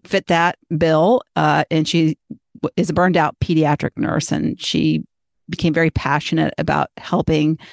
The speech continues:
nurses 'cause it's quite a difficult job, quite challenging. She was a nurse all through the pandemic, as you can imagine. But we ended up talking about something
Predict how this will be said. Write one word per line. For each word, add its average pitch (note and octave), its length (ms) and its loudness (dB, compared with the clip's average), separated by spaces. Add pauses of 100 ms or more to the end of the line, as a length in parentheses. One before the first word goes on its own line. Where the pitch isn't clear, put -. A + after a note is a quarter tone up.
(180)
nurses D#3+ 800 -2
'cause C#3+ 180 -4
it's - 220 -6
quite - 540 -4 (340)
a D#3+ 80 0
difficult E3 440 -4
job, - 460 -2 (120)
quite - 240 -4
challenging. F3+ 680 -2
She D3+ 360 0
was D#3 160 -2
a F3+ 60 0
nurse D#3 320 0
all D#3 160 -2
through D#3+ 140 -2
the - 80 -4
pandemic, D3+ 720 -2 (360)
as E3+ 120 0
you E3+ 60 0
can F3+ 100 0
imagine. D#3 560 0 (680)
But A3+ 140 2
we A#3 160 2
ended D#4 280 4
up G4 140 4
talking F#3+ 720 2
about E3 360 2
something F3+ 800 2